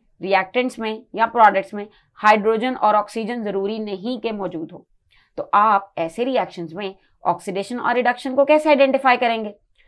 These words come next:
So उसके लिए हमें पता होना चाहिए एक और मेथड जिससे आप इसे आइडेंटिफाई कर सकें, and that is going to be loss or gain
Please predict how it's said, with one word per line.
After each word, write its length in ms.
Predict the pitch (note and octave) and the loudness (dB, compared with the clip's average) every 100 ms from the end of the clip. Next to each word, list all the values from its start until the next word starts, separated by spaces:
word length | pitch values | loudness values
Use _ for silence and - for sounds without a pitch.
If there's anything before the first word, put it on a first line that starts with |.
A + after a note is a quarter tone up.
| _ _ | _ _
So 80 | D#4+ | -4
उसके 440 | D4+ E4 - F#4 F#4 | 0 -4 -2 2 4
लिए 360 | D4+ A#3 A#3 _ _ _ | 4 2 -4 _ _ _
हमें 220 | C#4 D4+ E4 | 2 4 2
पता 200 | C4+ C4+ | 4 4
होना 240 | C4 A#3 | 4 -2
चाहिए 480 | A#3 A#3 A#3+ G#3 G#3+ _ _ - | 2 2 2 -4 -8 _ _ 0
एक 260 | C#4+ C#4+ - - | 0 0 -4 6
और 320 | C4 C4+ C#4+ | 8 8 6
मेथड 520 | A#3+ A3+ A3+ G#3 G3+ E3 | 4 -2 0 -2 -2 -8
जिससे 380 | F#3+ A#3+ - | -8 -6 -2
आप 300 | - G3+ F#3+ | 0 2 0
इसे 200 | F3+ A3+ | -2 -4
आइडेंटिफाई 540 | - G3+ F3 E3+ - D3 | 0 0 0 -6 -6 -8
कर 140 | B2 | -8
सकें, 260 | D3 - - _ _ _ | -16 -20 -20 _ _ _
and 160 | G#3 G#3 | -4 4
that 200 | G#3 A#3 C4+ | 4 6 4
is 60 | A#3 | 2
going 180 | G#3+ G#3 | -2 -4
to 40 | G#3 | -6
be 80 | G#3+ - _ - | -8 -12 _ -10
loss 440 | F#3+ G3 G#3 A3+ - | 0 4 4 2 0
or 140 | A3 G#3 D#3+ | 0 0 -2
gain 340 | G3+ G#3 G#3+ | -4 -4 -6